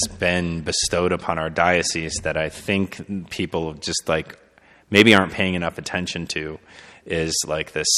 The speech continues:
spread of healing ministry and, like, unbound ministry and prayer teams, and priests are getting together and praying, like, with each other. I won't name names, but you would be shocked <laughs>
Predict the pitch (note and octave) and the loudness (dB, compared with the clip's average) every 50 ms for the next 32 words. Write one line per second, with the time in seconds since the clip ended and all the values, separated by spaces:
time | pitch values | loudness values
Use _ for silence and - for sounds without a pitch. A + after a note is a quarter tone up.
0 | - - - - F2+ F2 F2 F2 F2 F2 E2+ D#2+ - - F2+ F2 F2 F2 F2 E2 | 0 0 -2 -2 0 2 2 2 2 0 -2 -4 -4 -4 -4 -4 -2 -4 -4 -4
1 | D#2+ D#2+ D#2+ D#2 - - - E2 D#2+ D#2+ D#2+ D#2+ D#2 D#2 D2+ D2+ D2 D2+ D2+ D2+ | -6 -6 -6 -6 -6 -6 -6 -6 -6 -6 -6 -6 -6 -6 -8 -8 -8 -8 -8 -8
2 | - - F2+ E2+ E2+ D#2+ E2+ E2 E2 E2 E2 E2 E2 D#2+ D#2+ D#2+ D#2+ - - - | -6 -6 -4 -4 -2 -2 -2 -2 -2 -2 -4 -4 -6 -6 -8 -8 -8 -6 -6 -6
3 | E2 D#2 D2+ D2+ D2+ D2+ D2+ D2+ - - D2+ D2 C#2+ D2 D2 - - - - - | -6 -4 -4 -4 -4 -4 -6 -6 -8 -8 -10 -10 -10 -10 -12 -14 -18 -20 -20 -20
4 | - - - - - _ - - - F#2+ F2+ F2 E2+ - - - F2 E2+ E2+ E2+ | -20 -20 -20 -20 -20 _ -4 0 2 2 2 2 0 -2 -4 -4 -4 -4 -4 -4
5 | E2 D#2+ D#2+ E2 D#2+ D#2 D2+ - - - - D#2+ D#2 D#2 D#2 D#2 D#2 D2 D2 - | -6 -6 -6 -8 -8 -6 -6 -6 -6 -8 -8 -8 -8 -6 -6 -8 -8 -10 -12 -12
6 | - - - G#2 F#2 F2 - - G2 F2 E2 F2+ F2 F2 E2+ E2+ D#2 F2 E2+ E2 | -6 -2 0 2 2 2 2 0 0 0 -2 -2 -2 -2 -4 -2 -2 -2 -2 -2
7 | F2 E2 D#2+ D#2+ D#2 - - F2+ E2+ E2+ E2+ E2+ E2+ E2 D#2+ D#2 - E2+ E2 F2 | -2 -4 -4 -6 -8 -8 -6 -6 -4 -4 -4 -6 -6 -6 -6 -8 -8 -8 -6 -6
8 | E2+ - - G2 G2 - - - G#2+ G#2 G2+ A2+ A#2 A#2 A2+ A#2+ A#2 - - - | -6 -6 -6 -6 -6 -4 -2 0 0 2 2 4 4 2 2 0 -6 -10 -16 -20
9 | _ _ _ _ _ _ _ _ _ _ _ _ _ _ _ _ _ _ _ _ | _ _ _ _ _ _ _ _ _ _ _ _ _ _ _ _ _ _ _ _
10 | _ _ _ - - A2+ A2+ B2 B2+ A#2 A#2 A2 G#2+ F#2+ F2+ F2 F2 E2+ E2+ E2 | _ _ _ -6 2 6 6 8 8 8 8 8 8 8 4 2 2 2 0 0
11 | E2+ D#2+ - - F#2 F2 F2 E2 D#2 E2 E2 - - - E2 D#2 D2+ C#2+ - - | 0 -2 -2 -4 -4 -4 -4 -4 -4 -4 -4 -2 0 0 2 2 0 -2 -2 -4
12 | - - - - - - - _ _ _ _ _ _ - - _ _ _ - - | -6 -6 -6 -8 -16 -20 -20 _ _ _ _ _ _ -20 -20 _ _ _ -20 -18
13 | - | -18